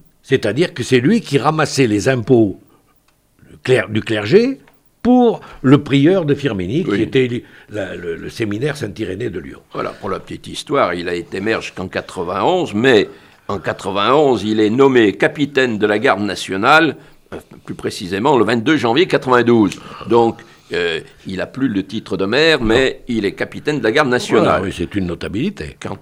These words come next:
Speaker 2: euh, au deuxième maire, comme tu le disais, c'est Nicolas Perrin, donc maire de Firminy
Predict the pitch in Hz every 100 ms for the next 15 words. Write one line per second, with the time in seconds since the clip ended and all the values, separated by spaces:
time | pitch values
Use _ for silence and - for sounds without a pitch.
0 | - 95 90 104 98 92 76 92 135 160
1 | 160 120 90 98 87 90 113 139 143 -
2 | 92 101 95 104 117 - 98 87 - 85
3 | 73 113 139 101 92 85 92 95 92 -
4 | 87 90 120 156 151